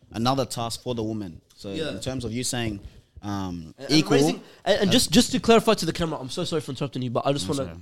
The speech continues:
Speaker 2: just so no one takes your,
Speaker 1: All right.
Speaker 2: okay, it's also the man's job to raise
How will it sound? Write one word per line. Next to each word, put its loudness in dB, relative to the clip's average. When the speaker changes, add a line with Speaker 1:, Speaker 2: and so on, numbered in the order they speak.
Speaker 2:
just -8
so 0
no -4
one -4
takes -10
your, -8
Speaker 1:
All -12
right. -2
Speaker 2:
okay, 4
it's 0
also 10
the 8
man's 6
job 4
to 2
raise 4